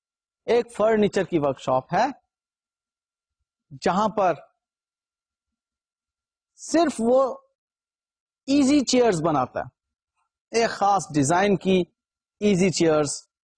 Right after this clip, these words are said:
جو کہ عام گھروں میں استعمال ہوتی ہیں وہ بناتا ہے۔ اس کو order مل گیا ایک college کے کلاس روم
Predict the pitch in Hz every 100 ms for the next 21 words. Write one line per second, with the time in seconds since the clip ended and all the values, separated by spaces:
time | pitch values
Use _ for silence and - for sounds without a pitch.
0 | - 151 175 - 175 180 180 170 147 160
1 | 160 151 143 147 143 165 196 196 202 196
2 | 202 - _ _ _ 190 170 127 110 -
3 | - - _ _ _ _ _ _ _ _
4 | _ _ _ _ _ _ _ _ _ _
5 | 262 254 - 220 190 208 208 180 160 156
6 | 131 - _ _ _ _ _ _ _ _
7 | _ _ _ _ _ _ _ _ _ -
8 | 196 208 214 - _ _ _ - 202 226
9 | 247 185 - - - _ _ _ _ _
10 | _ _ _ _ _ _ _ _ _ _
11 | _ _ _ _ _ _ _ _ - 180
12 | 180 185 190 214 - 220 226 233